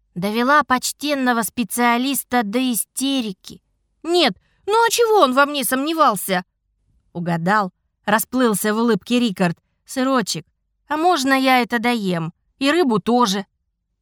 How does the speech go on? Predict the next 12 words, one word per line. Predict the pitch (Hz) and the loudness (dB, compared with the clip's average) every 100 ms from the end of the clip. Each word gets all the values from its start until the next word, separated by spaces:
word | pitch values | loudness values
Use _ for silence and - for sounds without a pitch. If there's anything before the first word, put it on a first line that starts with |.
| _ _ | _ _
«Оголодали, | - 240 262 269 262 302 311 247 233 | -8 -2 0 2 2 2 2 0 -2
бедные, | 214 285 240 190 175 156 _ _ - | -2 -2 0 0 -2 -6 _ _ -4
пока | 311 320 | -4 2
я | 294 269 | 2 2
не | 277 | 2
разрешала | 277 262 285 311 277 240 | 0 -2 -4 0 2 2
заходить | 226 240 262 240 247 | -2 -2 -2 -4 -2
на | 262 262 | 0 -2
кухню | 277 247 214 196 - _ _ | -2 -6 -2 -2 -2 _ _
для | 233 269 | -4 -2
чистоты | 240 262 277 262 262 202 | -2 -2 -2 0 0 0
эксперимента». | - 269 269 269 233 175 165 | -2 -2 -2 0 -2 -2 -4